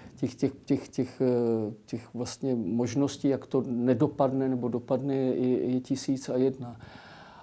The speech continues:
A a takový to, že tak je to takový boj s větrnými mlýny, no, že,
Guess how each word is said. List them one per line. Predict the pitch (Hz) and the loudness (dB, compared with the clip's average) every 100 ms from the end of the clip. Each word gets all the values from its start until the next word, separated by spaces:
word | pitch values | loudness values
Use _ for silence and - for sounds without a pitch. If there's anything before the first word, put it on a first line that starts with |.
| - _ | -20 _
A | 120 120 120 113 - - _ _ _ _ _ _ _ _ | 2 2 2 0 -4 -14 _ _ _ _ _ _ _ _
a | - | -4
takový | - 151 165 156 | -4 -2 0 0
to, | 151 165 165 | 2 4 4
že | 156 156 - 262 - - | 4 2 0 -8 -8 -10
tak | - 170 | -6 -4
je | 220 | -2
to | 202 | 0
takový | 202 170 190 175 | -2 2 2 2
boj | 143 165 165 | 2 4 4
s | |
větrnými | 156 160 165 170 170 | 4 2 2 4 4
mlýny, | 170 165 185 160 | 4 4 4 2
no, | 135 135 | 0 -2
že, | 147 | -2